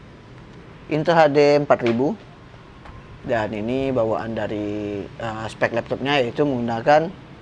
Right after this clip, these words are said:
A M D Radeon. Jadi ini, eh, telah berhasil dilakukan convert grafik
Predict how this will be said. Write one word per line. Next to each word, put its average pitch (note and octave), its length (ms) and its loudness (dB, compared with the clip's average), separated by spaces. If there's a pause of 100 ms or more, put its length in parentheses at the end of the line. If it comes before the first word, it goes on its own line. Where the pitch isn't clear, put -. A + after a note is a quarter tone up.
(560)
A A#2 160 -2
M B2 80 -2
D B2+ 80 0
Radeon. B2 480 0 (1400)
Jadi C#3 240 4 (160)
ini, F3 320 2
eh, C3 800 6
telah C3 240 2
berhasil B2+ 480 2 (240)
dilakukan B2+ 640 0
convert B2+ 400 2
grafik A#2+ 480 0